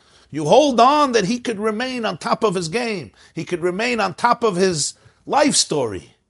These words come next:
He could continue taking care of himself. Be'ezen Hashem Yisborach. Why? 'Cause you held on to him. He needed some seed money. He needed some advice.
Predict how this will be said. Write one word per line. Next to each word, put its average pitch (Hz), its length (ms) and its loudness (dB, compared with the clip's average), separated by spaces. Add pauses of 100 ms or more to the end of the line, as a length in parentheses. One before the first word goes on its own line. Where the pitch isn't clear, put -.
(240)
He 180 140 -4
could - 220 -6
continue 247 500 -2
taking 226 420 0
care 247 220 2
of 208 60 2
himself. 202 400 0
Be'ezen 208 260 2
Hashem 226 220 -2
Yisborach. 185 340 -4
Why? 233 400 4 (240)
'Cause 156 140 -12
you 190 120 -10
held 190 200 -4
on 220 220 -4
to 123 140 -8
him. 95 140 -18 (240)
He 170 160 -10
needed 180 320 -2
some 175 180 -4
seed 160 320 -2
money. 120 380 -14 (180)
He 170 120 -8
needed 170 260 -4
some 170 160 -4
advice. 160 680 0